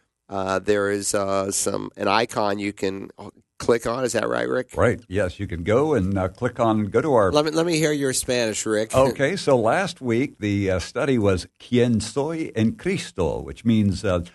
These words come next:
Speaker 2: uh, "when you are in Christ." Um, and I'm not sure whether that was meant as a question or whether that is, uh,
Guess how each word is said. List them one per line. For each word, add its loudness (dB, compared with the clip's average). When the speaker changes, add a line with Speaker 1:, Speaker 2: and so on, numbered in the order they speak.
Speaker 2:
uh, -6
"when 0
you 0
are 0
in -4
Christ." -6
Um, -8
and -4
I'm 0
not 0
sure -4
whether 2
that 0
was -8
meant 0
as -2
a -6
question -2
or 2
whether 2
that 4
is, -2
uh, 0